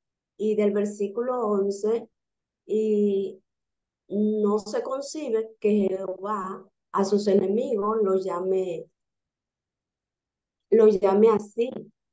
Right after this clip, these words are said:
y que después en el versículo once diga,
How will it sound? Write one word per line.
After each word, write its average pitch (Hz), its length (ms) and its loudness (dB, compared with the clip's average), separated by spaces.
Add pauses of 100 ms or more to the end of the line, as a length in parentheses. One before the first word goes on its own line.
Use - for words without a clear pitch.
y 220 180 -6
que 208 180 -2
después 220 1000 2 (340)
en 190 160 4
el 202 80 4
versículo 208 680 -2
once 202 640 -2
diga, 196 520 0